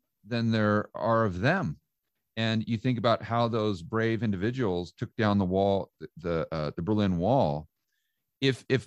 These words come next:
more people had had that line in the sand, I think more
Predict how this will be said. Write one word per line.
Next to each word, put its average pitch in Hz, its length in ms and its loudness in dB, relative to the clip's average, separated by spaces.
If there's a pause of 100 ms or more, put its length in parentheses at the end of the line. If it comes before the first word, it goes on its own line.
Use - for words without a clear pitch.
(180)
more 156 260 2
people 151 380 2
had 113 260 0 (880)
had 127 180 0
that 127 200 0
line 120 220 2
in 113 60 0
the 101 100 0
sand, 135 340 0
I - 20 2
think 113 240 -4
more 113 420 0